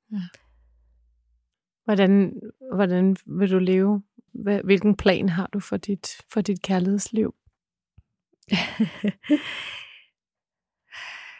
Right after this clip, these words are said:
Speaker 2: Altså, jeg kunne da godt tænke mig at, at opnå den følelse igen af, af sådan samhørighed. Og, og, øh, og det at kunne blive rummet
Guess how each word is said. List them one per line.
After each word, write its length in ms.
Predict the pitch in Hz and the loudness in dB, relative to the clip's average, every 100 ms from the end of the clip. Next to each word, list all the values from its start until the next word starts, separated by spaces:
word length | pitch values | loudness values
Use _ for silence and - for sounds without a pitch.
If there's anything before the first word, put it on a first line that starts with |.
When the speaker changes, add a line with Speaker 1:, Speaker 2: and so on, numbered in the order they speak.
| - _ _ - 349 | -20 _ _ -20 -4
Speaker 2:
Altså, 220 | 190 - | 0 2
jeg 140 | 180 202 | 4 4
kunne 100 | 190 | 2
da 60 | |
godt 220 | 165 190 - | 2 2 2
tænke 300 | - 208 208 | -2 -2 0
mig 180 | 160 | 0
at, 260 | 151 160 156 - _ _ _ _ _ _ _ _ - - - | 0 0 -2 -4 _ _ _ _ _ _ _ _ -20 -10 -6
at 60 | - | 4
opnå 320 | 202 240 180 | 4 4 2
den 200 | 180 185 | 2 -2
følelse 480 | 196 190 196 208 190 | -2 0 0 0 -2
igen 320 | 180 185 185 - _ _ _ _ _ _ _ _ - | -2 -2 -4 -6 _ _ _ _ _ _ _ _ -6
af, 320 | 180 185 - - | -4 -2 -4 -4
af 160 | 170 | -2
sådan 320 | - - 196 | -4 -2 -2
samhørighed. 800 | 190 - 180 220 190 165 180 190 - _ _ _ _ _ _ _ _ - _ | 0 -2 2 4 4 2 -2 -6 -10 _ _ _ _ _ _ _ _ -20 _
Og, 360 | - 165 160 - | 0 2 0 -4
og, 480 | - 165 160 156 156 | -2 0 0 0 -2
øh, 120 | 156 - | -2 -2
og 140 | 170 - | -2 2
det 120 | 202 | 2
at 80 | - | 2
kunne 120 | 170 | 0
blive 160 | 180 | 2
rummet 320 | 170 175 202 | 4 4 2